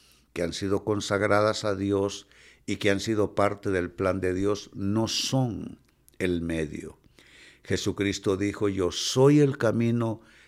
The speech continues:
la verdad y la vida, y nadie viene al Padre si no es por mí".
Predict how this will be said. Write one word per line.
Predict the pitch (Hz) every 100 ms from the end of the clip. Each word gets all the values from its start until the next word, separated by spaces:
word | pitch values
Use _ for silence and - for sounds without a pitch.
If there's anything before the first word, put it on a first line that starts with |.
| _ -
la | 92 110 139
verdad | 139 120 123 123
y | 123
la | 113 104
vida, | 123 120 113
y | 101
nadie | 101 107 117 143 151 123 95
viene | 92 87 87
al | 82
Padre | 78 90 87 85 85
si | - 82
no | 82
es | 82 -
por | 82 82 82
mí". | 87 85 -